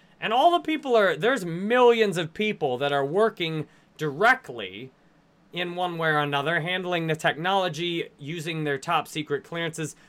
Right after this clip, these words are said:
There's millions of people working directly on this stuff. And then there's perhaps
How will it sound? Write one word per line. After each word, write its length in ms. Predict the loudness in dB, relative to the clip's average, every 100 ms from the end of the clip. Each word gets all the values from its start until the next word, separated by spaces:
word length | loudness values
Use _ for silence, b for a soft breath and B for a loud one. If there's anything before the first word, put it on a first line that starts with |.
| b
There's 240 | 0 0
millions 480 | -2 0 0 0 -2
of 80 | -4
people 240 | -8 -8
working 420 | -4 -4 -4 -8 -6
directly 760 | -6 -2 4 4 2 -4 0
on 280 | 2 2 2
this 200 | -4 -6
stuff. 580 | -8 -4 -4 -4 -10 -16 _ b b b
And 180 | -6 -2
then 180 | 0 0
there's 380 | 0 0 -2 -8 _
perhaps 500 | -6 0 4 2 2